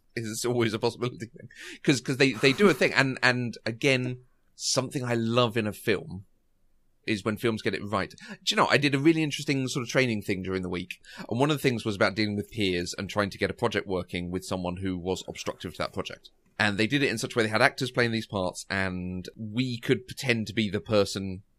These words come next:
the sort of person driving the project forward, and we had to interact with the person as the character and ask them questions and talk about it and try to get a good resolution. And, and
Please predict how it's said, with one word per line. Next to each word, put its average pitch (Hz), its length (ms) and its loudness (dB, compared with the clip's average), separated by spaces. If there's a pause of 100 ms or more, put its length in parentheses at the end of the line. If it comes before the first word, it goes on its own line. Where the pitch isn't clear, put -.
(300)
the 104 80 -16
sort 98 140 -14
of - 40 -20
person 101 240 -4
driving 92 220 -2
the 90 60 -8
project - 300 -6
forward, 196 340 2 (260)
and 117 100 -2
we 117 80 0
had 117 140 -4
to - 160 -4
interact 107 560 0
with 98 400 -2 (540)
the 107 80 -4
person - 360 -2
as 101 160 -2
the 104 80 -6
character - 420 -4 (200)
and 107 100 -2
ask 92 160 -2
them 98 100 -10
questions 120 380 -6
and 104 140 -10
talk - 180 -6
about 120 140 4
it 104 40 -2
and 90 100 -12
try 110 120 0
to 104 120 -6
get - 280 -4 (500)
a 104 60 -2
good 98 240 -2
resolution. 98 600 -2 (1000)
And, 120 220 4
and 104 360 2